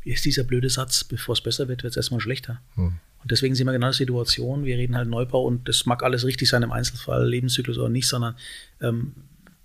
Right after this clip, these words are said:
Speaker 1: der Bestand ist ja das, was gehoben werden muss. Und der Bestand ist oftmals auch schon wieder Neubau und kein, äh, kein Bestandssanierung, wie man sich manchmal vorstellt, sondern da wird, vieles wird abgerissen werden müssen. Und da sind wir beim Thema wieder, das ist wieder Neubau, weil's abgerissen worden ist. Also statistisch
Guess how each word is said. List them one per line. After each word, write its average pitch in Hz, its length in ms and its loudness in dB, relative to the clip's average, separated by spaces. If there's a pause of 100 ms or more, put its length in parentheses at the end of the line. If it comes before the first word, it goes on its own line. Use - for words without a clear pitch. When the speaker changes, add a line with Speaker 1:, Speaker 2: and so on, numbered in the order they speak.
(100)
Speaker 1:
der 120 100 2
Bestand 135 320 2
ist 123 120 0
ja 120 60 4
das, 110 200 -2
was - 180 0
gehoben 113 300 -4
werden 113 180 -4
muss. 110 220 -2
Und 113 80 0
der 110 80 -4
Bestand 117 320 -2
ist 117 200 0
oftmals - 520 -2
auch - 160 -8
schon 117 140 0
wieder 110 120 -2
Neubau 110 380 2
und 104 120 -4
kein, 110 380 -6
äh, 110 160 -10
kein 107 320 -2
Bestandssanierung, 113 720 2
wie 110 60 -2
man 110 80 -2
sich 107 160 -4
manchmal 104 200 -4
vorstellt, 110 460 -2 (380)
sondern 110 240 4
da 107 160 -2
wird, - 180 -6
vieles 110 280 0
wird 113 100 0
abgerissen 110 420 0
werden 104 160 -4
müssen. 104 280 -4
Und 110 120 -4
da 107 60 0
sind 117 140 4
wir 120 100 2
beim 113 160 2
Thema 120 280 0
wieder, 123 220 -2
das 113 200 0
ist 117 180 0
wieder 117 120 4
Neubau, 120 380 6
weil's 120 140 2
abgerissen - 400 -2
worden 110 100 -2
ist. 107 140 -2
Also 113 160 -2
statistisch - 480 2